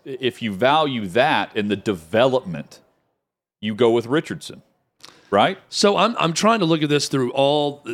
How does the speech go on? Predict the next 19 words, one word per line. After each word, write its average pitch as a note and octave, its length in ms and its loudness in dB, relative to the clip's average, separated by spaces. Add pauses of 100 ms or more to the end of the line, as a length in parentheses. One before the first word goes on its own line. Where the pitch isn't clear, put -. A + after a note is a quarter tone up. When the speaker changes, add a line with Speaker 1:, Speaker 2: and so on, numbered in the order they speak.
(120)
Speaker 2:
through C3+ 280 -4
all G3+ 440 2
the D#3 240 0
lenses C#3+ 560 0
of B2 160 2
the A2+ 140 -4
prism A2 760 -2
and A#2+ 140 -4
every D#3 260 2
different D3 460 -2
ray C3+ 180 4
of A2+ 140 -2
light A#2 340 0
you A2+ 80 -8
could A#2+ 160 -6
look A#2 200 -4
through G#2+ 260 -4
on F#2 160 -4
this. - 340 -10